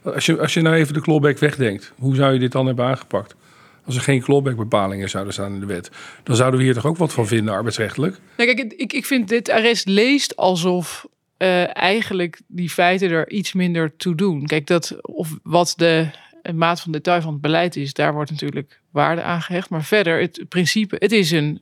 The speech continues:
Speaker 2: W F T-instelling. Dus je hebt die bevoegdheid.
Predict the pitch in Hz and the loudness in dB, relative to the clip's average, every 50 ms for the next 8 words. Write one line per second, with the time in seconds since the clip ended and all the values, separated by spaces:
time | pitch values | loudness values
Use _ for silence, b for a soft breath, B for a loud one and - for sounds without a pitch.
0 | _ _ - - - 160 160 147 147 147 - - 180 185 180 90 160 156 143 - | _ _ -16 -10 -6 -2 0 0 0 -2 -2 -2 -2 -2 0 -2 -4 -4 -4 -4
1 | - 147 147 139 143 147 151 196 - b b b b b b b b b b b | -2 -2 -2 -2 -2 -2 -2 -4 -6 b b b b b b b b b b b
2 | _ _ _ _ _ _ _ _ _ _ _ _ _ _ - 156 170 170 156 147 | _ _ _ _ _ _ _ _ _ _ _ _ _ _ -2 2 2 4 4 2
3 | - - - - - _ _ - 165 170 190 190 - 185 160 147 143 - - 147 | 0 -2 -2 -4 -8 _ _ -2 0 0 0 0 -2 -6 -6 -6 -8 -6 -8 -8
4 | 135 - - 127 131 139 160 220 220 - - | -8 -6 -6 -4 -2 -2 -4 -4 -6 -10 -18